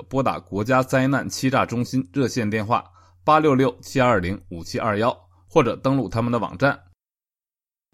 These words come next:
据联邦调查局介绍，一些声称是疫情追踪地图的网站会下载恶意软件，利用人们在家长时间上网的机会，锁定用户的电脑或手机以索取赎金。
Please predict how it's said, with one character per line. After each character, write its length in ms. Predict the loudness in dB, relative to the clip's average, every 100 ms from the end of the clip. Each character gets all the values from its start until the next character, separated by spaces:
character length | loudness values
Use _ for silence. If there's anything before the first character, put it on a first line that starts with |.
| -6
据 220 | 0 4
联 200 | 6 6
邦 180 | 4 4
调 160 | 4 4
查 140 | 4
局 180 | 2 -2
介 180 | 0 2
绍， 220 | 2 0 -10 _ -4
一 100 | 0
些 180 | 2
声 240 | 2 0 0
称 260 | -2 -2
是 160 | -4 -4
疫 180 | -2 -4
情 200 | -2 -2
追 160 | 0 0
踪 220 | 0 0
地 160 | 0
图 160 | 0 -2
的 100 | -2
网 240 | -2 -4
站 220 | -2 -2 -2
会 240 | -4 -2
下 220 | 0 -2
载 160 | -2 -4
恶 160 | -2 0
意 100 | 0
软 220 | -2 -4
件， 240 | -4 -4 -6 _ _ _ _
利 140 | -2
用 160 | 2 4
人 120 | 4
们 200 | 2 -2
在 160 | 0 0
家 240 | 2 0 0
长 240 | -4 -2 -2
时 120 | -2
间 180 | -2 -2
上 240 | 0 0
网 160 | 0 -6
的 100 | -8
机 140 | -6
会， 180 | -4 -6 -10 -20 _ -10
锁 200 | -4 -2
定 160 | -2 -2
用 180 | -4
户 100 | -2
的 80 | -2
电 200 | 0 0
脑 100 | -2 -6
或 180 | -6 -6
手 220 | -4 -8
机 320 | -2 -2 -2
以 160 | -12 -14
索 240 | -8 -6
取 200 | -6 -8
赎 200 | -10 -8
金。 220 | -2 -2